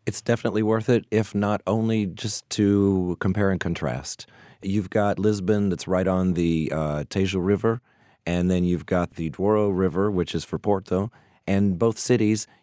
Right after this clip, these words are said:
you may think, "Well, it sounds similar," but they are completely different. And I think that the thing that Porto has that Lisbon does not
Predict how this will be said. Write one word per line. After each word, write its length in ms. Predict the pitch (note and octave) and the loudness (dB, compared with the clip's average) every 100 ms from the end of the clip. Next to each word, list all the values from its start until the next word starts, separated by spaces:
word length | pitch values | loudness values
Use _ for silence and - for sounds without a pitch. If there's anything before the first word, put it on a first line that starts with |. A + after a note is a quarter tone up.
| - | -4
you 80 | |
may 140 | G2+ G2 | 0 0
think, 240 | G2+ G2+ | 0 0
"Well, 160 | G2 G2 | 4 4
it 100 | F#2+ | 2
sounds 300 | G2 F#2+ F#2+ | 0 0 0
similar," 500 | A#2 A2+ G#2 F#2+ F#2+ | 0 2 2 0 0
but 180 | F#2+ F2+ | -4 -2
they 140 | F#2+ | 0
are 120 | F#2 | 0
completely 540 | - G2 - F#2 - E2 | -2 -2 0 -2 0 -2
different. 500 | D#2+ - C2 - - _ _ _ | -4 -4 -6 -8 -14 _ _ _
And 400 | - E2+ E2+ F2 - | -4 -2 0 0 0
I 180 | F2+ | -2
think 340 | F#2 - A2+ F#2+ | -2 -2 -2 0
that 160 | G2+ | -2
the 80 | - | -2
thing 280 | - G#2 G#2 | -2 0 2
that 140 | F2+ | 0
Porto 400 | - G#2+ G#2+ G2 | 0 -2 0 -2
has 360 | F#2 F#2+ F#2 F#2 | 0 0 0 -2
that 140 | - | -2
Lisbon 400 | D#2 G2 G2 F#2 | 0 0 0 -2
does 180 | F2 E2 | 0 -2
not 300 | G2 G#2 G2 | 0 0 0